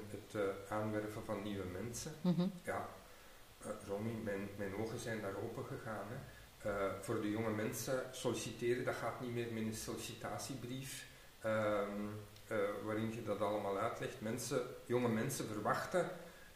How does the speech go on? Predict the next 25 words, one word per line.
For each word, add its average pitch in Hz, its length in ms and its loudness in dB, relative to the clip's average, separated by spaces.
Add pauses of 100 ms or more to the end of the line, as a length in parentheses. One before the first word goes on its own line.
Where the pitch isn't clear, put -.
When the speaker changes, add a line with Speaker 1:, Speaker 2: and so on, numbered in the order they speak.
Speaker 1:
eh, 107 260 8 (520)
andere 135 460 6
dingen. 131 340 4 (340)
Ze 131 120 2
verwachten 120 460 4
dat 123 120 6
ze - 140 2 (140)
bij 113 100 4
je 113 140 6
onderneming 117 640 2
kunnen, 117 640 4
kunnen 113 200 0
solliciteren 120 840 2
met 117 220 -2
drie 123 300 0
muiskliks. 120 720 2 (240)
Speaker 2:
Ja. 151 200 8
Speaker 1:
Zou 123 120 8
het 123 100 8
eigenlijk 123 340 8
moeten 123 260 0
in 113 160 2
orde 131 280 6
zijn? 139 360 2 (140)
Ehm, 113 280 6